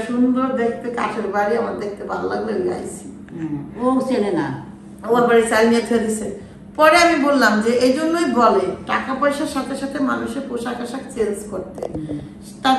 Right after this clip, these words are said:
Speaker 1: পোশাক আশাকের কারণে মনে হলো সেরকম। Actually কিন্তু পোশাক আশাকের, পোশাক আশাকটা মানুষের খুব জরুরি। তো এখন মায়ের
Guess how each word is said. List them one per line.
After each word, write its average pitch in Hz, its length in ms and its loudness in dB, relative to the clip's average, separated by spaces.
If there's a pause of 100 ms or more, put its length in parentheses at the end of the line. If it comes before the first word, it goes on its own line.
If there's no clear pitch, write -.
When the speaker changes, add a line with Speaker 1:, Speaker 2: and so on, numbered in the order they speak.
Speaker 1:
পোশাক 339 280 0
আশাকের 349 400 -2
কারণে 302 320 2
মনে 285 240 2
হলো 294 320 0
সেরকম। 226 640 0 (440)
Actually 349 440 0
কিন্তু 294 280 -2
পোশাক 302 280 0
আশাকের, 311 380 0 (460)
পোশাক 285 280 2
আশাকটা 311 380 -2
মানুষের 269 440 2 (300)
খুব 220 160 -4
জরুরি। 226 520 0 (760)
তো 254 180 4
এখন 262 360 4 (1040)
মায়ের 262 360 4